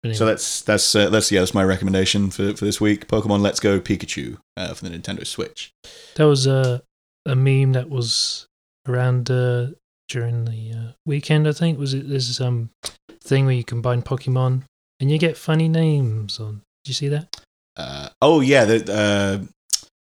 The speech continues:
Speaker 2: yeah, there's, like, a thing where, yeah, it combines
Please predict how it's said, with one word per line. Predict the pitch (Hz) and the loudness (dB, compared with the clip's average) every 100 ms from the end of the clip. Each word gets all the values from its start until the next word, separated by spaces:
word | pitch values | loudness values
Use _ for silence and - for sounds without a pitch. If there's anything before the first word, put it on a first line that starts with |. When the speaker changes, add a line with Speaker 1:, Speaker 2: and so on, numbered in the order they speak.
| _ _ _ - | _ _ _ 0
Speaker 2:
yeah, | 113 101 92 - | 2 4 2 -4
there's, | 101 | -2
like, | 107 | 0
a | 101 | 2
thing | 117 101 | 2 4
where, | 101 | 2
yeah, | 104 107 90 | 4 2 2
it | - | 0
combines | 98 98 101 95 92 87 - - | 0 2 2 2 0 -2 -4 -6